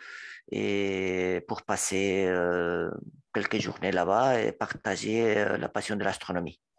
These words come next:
Comento en este rato que, eh, estamos, eh, estas imágenes que nos está sirviendo Philippe Morel son desde el observatorio, eh, Charles Fehrenbach,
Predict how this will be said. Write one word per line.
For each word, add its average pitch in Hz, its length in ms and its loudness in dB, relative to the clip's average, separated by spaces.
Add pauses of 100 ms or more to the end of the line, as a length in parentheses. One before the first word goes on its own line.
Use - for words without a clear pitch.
(1000)
Comento 107 360 -4
en 107 60 -2
este 107 200 -2
rato 117 320 0
que, 95 760 -2 (480)
eh, 98 640 2
estamos, 104 460 0
eh, 98 760 2
estas - 260 -4
imágenes 110 420 -2
que 101 120 -6
nos 101 60 -4
está 104 400 -2
sirviendo 104 580 -4
Philippe 110 300 -6
Morel 131 400 0 (400)
son 117 240 -2
desde 104 260 0
el 101 140 0
observatorio, 98 1500 0 (340)
eh, 98 200 0
Charles 117 280 0
Fehrenbach, 107 600 -2